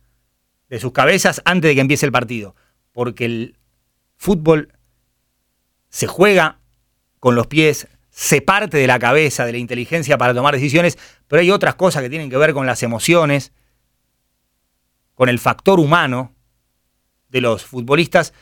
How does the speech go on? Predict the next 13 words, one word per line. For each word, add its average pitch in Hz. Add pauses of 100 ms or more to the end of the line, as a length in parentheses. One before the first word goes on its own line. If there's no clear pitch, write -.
(420)
que, 139
que 143
no 180
sabemos 160
cuánto 175
van 170
a 156
influir 170
hasta 139
que 131 (320)
empieza 139
el 135
partido. 110